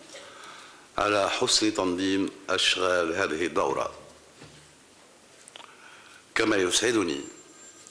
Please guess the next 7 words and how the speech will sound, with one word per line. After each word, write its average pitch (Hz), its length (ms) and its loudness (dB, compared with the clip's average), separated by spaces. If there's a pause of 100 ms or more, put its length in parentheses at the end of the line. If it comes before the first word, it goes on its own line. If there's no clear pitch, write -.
(920)
أن 101 140 2
أرحب 110 460 2
بمعالي 98 540 4
وزير 107 640 2 (920)
الخارجية 101 640 2
والشؤون 95 640 2
المغتربين 92 1000 0